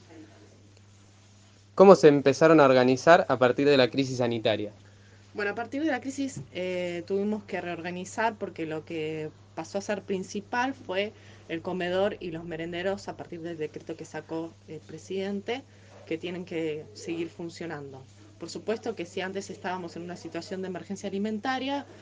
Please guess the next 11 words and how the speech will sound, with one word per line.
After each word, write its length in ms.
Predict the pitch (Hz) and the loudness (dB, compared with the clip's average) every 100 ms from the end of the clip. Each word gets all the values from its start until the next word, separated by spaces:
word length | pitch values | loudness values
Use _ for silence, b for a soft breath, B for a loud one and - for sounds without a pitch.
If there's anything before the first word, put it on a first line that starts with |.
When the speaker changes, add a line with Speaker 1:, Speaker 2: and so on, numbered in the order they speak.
| b | b
Speaker 2:
ahora 200 | - 180 | -8 -6
se 180 | 185 - | -6 -4
agudizó 540 | 170 175 180 175 190 196 | -4 -4 -6 -6 -6 -6
muchísimo 640 | 185 175 180 - 202 214 | -6 -10 -12 -6 -4 -2
más 380 | 240 247 254 - | -4 -6 -10 -18
con 200 | - 170 | -18 -14
el 80 | 160 | -14
tema 260 | 160 180 185 | -12 -12 -8
de 60 | |
la 140 | 185 190 | -8 -6
pandemia. 600 | 220 233 254 240 254 | -6 -6 -6 -6 -6